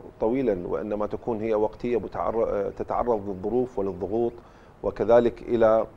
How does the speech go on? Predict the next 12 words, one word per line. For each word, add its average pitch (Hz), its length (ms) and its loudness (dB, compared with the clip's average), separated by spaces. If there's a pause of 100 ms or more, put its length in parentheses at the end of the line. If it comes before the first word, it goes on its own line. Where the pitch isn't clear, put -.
(300)
الأجواء 113 480 4
التي 104 280 -6
تحيط 95 380 -8
بهذه 95 280 -4
التحالفات. 92 580 -6 (200)
فما 113 200 4
بالك 143 340 4
العراق 113 420 2
فيه 117 200 -4
متغيرات 98 540 -4
كثيرة 127 380 -2
وكبيرة، 123 600 2